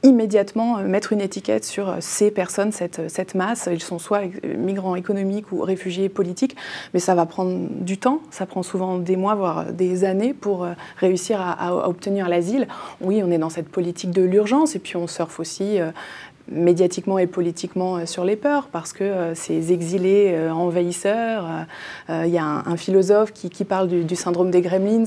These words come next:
euh, euh, ces, ces, ces envahisseurs qui viennent un petit peu nous faire oublier, euh, nos propres maux,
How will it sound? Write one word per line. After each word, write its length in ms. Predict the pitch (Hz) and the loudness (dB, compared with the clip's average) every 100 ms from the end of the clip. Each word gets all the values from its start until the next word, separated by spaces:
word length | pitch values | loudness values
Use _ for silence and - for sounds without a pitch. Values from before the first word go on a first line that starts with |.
| 185 | 0
euh, 160 | 175 165 - - - 175 | -4 -6 -10 -16 -6 0
euh, 160 | 170 | 0
ces, 320 | 170 - 170 165 | 0 4 4 4
ces, 260 | - 170 | 2 2
ces 240 | 165 180 180 | 2 4 4
envahisseurs 640 | 180 180 180 - 208 214 | 6 6 4 4 4 2
qui 140 | - | -2
viennent 300 | 160 175 196 | 2 4 4
un 80 | 170 | 2
petit 160 | 175 - | -4 0
peu 120 | 202 | 2
nous 140 | 202 | 2
faire 180 | 185 175 | 0 0
oublier, 400 | 175 170 185 196 | 0 0 2 4
euh, 140 | 180 175 | 6 4
nos 160 | 180 | 2
propres 400 | 170 190 185 196 | 0 -2 0 0
maux, 260 | 196 247 | 4 2